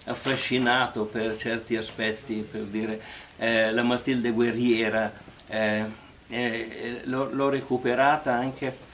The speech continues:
mm, la vedevo con Zimmermann, se ne parlava come donna di pace,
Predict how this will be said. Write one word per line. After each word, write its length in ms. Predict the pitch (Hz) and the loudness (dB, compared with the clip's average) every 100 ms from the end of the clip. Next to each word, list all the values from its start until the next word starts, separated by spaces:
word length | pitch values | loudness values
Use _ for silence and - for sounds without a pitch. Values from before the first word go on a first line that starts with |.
| - - | -20 -8
mm, 260 | 120 120 123 120 - - - | -2 0 0 -6 -12 -12 -2
la 120 | 117 | 2
vedevo 480 | 131 135 180 180 139 | 4 8 10 12 10
con 340 | - 131 123 | 4 4 6
Zimmermann, 440 | 98 143 139 139 123 | 6 6 6 6 2
se 100 | - | 2
ne 140 | 120 | 0
parlava 540 | 117 120 117 127 120 120 | 4 4 8 8 8 4
come 260 | 120 120 | 2 4
donna 320 | 117 131 123 | 6 6 6
di 160 | 120 113 | 4 2
pace, 580 | 110 107 - - - | 4 4 4 -2 -8